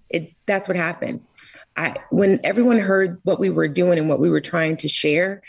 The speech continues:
they saw the need as well. It was aligned vision, and it, it, they knew it. But, um, yes, we started two years ago. The initiative was two years ago, but this was literally a networking event, and all of our sponsors, our, all of our supporters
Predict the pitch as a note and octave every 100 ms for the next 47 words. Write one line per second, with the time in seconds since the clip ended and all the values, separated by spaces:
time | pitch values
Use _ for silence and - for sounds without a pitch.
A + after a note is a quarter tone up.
0 | - - _ - - F3+ - G3+ F#3 F3
1 | F3+ F3 F3+ F3 - D#3 D3 E3+ D#3 C#3
2 | E3 F3+ E3+ E3 D#3 E3+ F3+ E3+ - D#3
3 | D#3 D#3 F#3 A3 B3+ C4 - - - -
4 | - F3+ F3 E3+ - - _ _ _ _
5 | - - - - - - G3+ G3+ C4 F3+
6 | - - - _ - - - E3+ A3 F#3+
7 | E3 F3+ E3+ E3 E3 F#3 G3+ - G3 A3+
8 | A3+ A3+ - G3+ F#3+ E3 D#3 D3+ C#3+ D3+
9 | G#3 G#3+ G#3 E3 - - F#3 D#3+ D3 D3+
10 | D3 C#3+ C#3+ E3 F#3 - G3 F3 F3 F3
11 | D#3+ C#3+ C#3 C3+ - _ _ - F3+ F3+
12 | - - - C#3+ C#3+ C3+ C#3 C3+ - E3
13 | D#3 D#3+ E3 D3+ C#3 - - G#3 G3 G3
14 | F#3 F#3 - D3+ D3 - D#3+ D#3+ D3+ C#3+
15 | - - - G3+ F3+ F3+ F3+